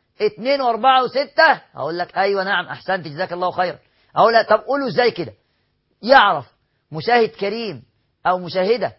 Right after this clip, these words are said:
يقول لي: "إزاي المد العرض للسكون نقف عليه؟"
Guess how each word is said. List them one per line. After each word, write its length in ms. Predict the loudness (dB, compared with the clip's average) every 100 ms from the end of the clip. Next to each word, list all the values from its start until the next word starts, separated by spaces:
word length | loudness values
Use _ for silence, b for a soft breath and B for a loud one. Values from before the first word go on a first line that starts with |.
| _ _ _ _ _
يقول 300 | -4 4 4
لي: 220 | 4 -8 -16 _ _ _ -6
"إزاي 720 | -6 -2 2 4 4 0 -4 _ _ -6
المد 420 | -6 -2 -2 0
العرض 260 | 0 0 -2
للسكون 320 | -8 -10 -4
نقف 220 | -4 -2
عليه؟" 280 | -2 -2